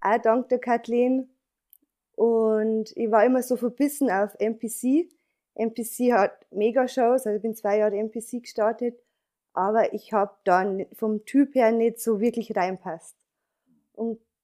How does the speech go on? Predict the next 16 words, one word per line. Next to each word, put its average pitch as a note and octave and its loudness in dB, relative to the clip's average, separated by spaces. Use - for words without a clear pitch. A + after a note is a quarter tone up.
Kathi B3+ 2
hat B3+ 2
mir A#3+ 0
die G#3+ -2
Augen A#3 4
geöffnet A#3+ 0
und A#3 -2
mir A#3+ 0
gezeigt, - -2
dass A3 -4
es - -4
auch G#3 0
noch G#3+ -2
andere A#3 4
Verbände G3+ 0
gibt, - -10